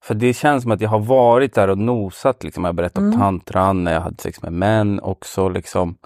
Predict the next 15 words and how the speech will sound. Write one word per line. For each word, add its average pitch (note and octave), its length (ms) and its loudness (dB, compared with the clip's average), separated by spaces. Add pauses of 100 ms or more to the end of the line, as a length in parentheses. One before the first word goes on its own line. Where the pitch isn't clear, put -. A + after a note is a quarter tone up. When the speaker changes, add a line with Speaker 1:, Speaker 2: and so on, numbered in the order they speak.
(120)
Speaker 2:
Mm. F#3 280 -4 (960)
Speaker 1:
Men A2 160 2
det B2 80 4
är B2+ 40 6
som B2 200 0
att A2+ 140 0
jag G2+ 140 0
liksom, G2 480 -8 (1900)
Jean-Claude G#2 680 2
kommer F2+ 220 -6
tillbaka, G#2+ 480 -2
liksom. - 200 -2
Speaker 2:
Mm. A3 340 2 (1300)
Speaker 1:
Och F#2 80 -12
ska - 180 -6